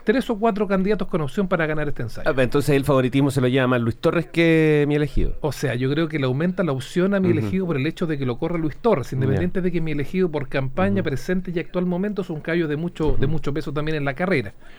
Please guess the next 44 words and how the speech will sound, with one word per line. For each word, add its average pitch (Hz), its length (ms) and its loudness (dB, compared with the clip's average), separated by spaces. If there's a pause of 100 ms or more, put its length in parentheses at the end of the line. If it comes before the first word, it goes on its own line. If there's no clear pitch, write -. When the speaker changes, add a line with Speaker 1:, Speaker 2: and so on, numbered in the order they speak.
(160)
Speaker 1:
Ahora, 139 240 0
¿cuál 285 220 4
es - 100 -4
el 285 100 0
favorito 240 460 4
del 226 120 2
ensayo? 240 420 0 (440)
Siempre 220 380 2
lo 208 80 2
marca 208 300 2
el 180 60 -2
que 175 120 -2
gana 190 200 2
el 180 60 -2
clásico 175 460 -2
anterior, 151 480 -2
el 135 160 -8
que 143 160 -4
ganó 160 200 0
el 220 40 0
Nacional, 147 360 2
Speaker 2:
Ricardo 120 120 4
Speaker 1:
Ricardo 117 240 2
Speaker 2:
Laña. 110 200 0
Speaker 1:
Laña. 127 100 0
Y 185 40 4
ese - 120 0
Speaker 2:
Ujú. - 100 0
Speaker 1:
fue 185 120 2
Racatán. 151 920 2
Speaker 2:
Ujú. 101 320 -4 (260)
Speaker 1:
Un 160 80 0
Racatán 180 440 2
que 214 100 0
en 190 60 4
la 185 80 2
primera 185 340 2
parte 208 260 0
llegaba 185 300 2
segundo, 190 580 -2
tercero 185 400 -2
detrás 180 360 0
de 165 80 -2
Fortino, 202 580 -4